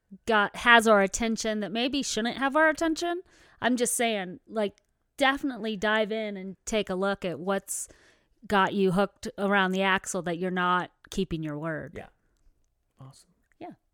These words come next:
Speaker 2: Good?
Speaker 1: Yeah.
Speaker 2: All right. Thanks for listening. We appreciate it.
Speaker 1: <laughs> Oh, like the
Speaker 2: I know.
Speaker 1: <laughs> Sorry, that was funny.
Speaker 2: Yeah.
Speaker 1: That was an inside joke.
Speaker 2: Awesome. Thank you so much for listening. We will see you soon.
Speaker 1: Bye.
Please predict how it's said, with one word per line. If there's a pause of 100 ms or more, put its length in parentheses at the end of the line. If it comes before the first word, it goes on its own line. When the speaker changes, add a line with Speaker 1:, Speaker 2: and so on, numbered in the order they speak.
(120)
Speaker 2:
Good? (560)
Speaker 1:
Yeah. (240)
Speaker 2:
All
right.
Thanks
for
listening.
We
appreciate
it. (140)
Speaker 1:
<laughs> (680)
Oh,
like
the (540)
Speaker 2:
I
know. (320)
Speaker 1:
<laughs>
Sorry,
that
was
funny.
Speaker 2:
Yeah. (260)
Speaker 1:
That
was
an
inside
joke.
Speaker 2:
Awesome.
Thank
you
so
much
for
listening.
We
will
see
you
soon.
Speaker 1:
Bye.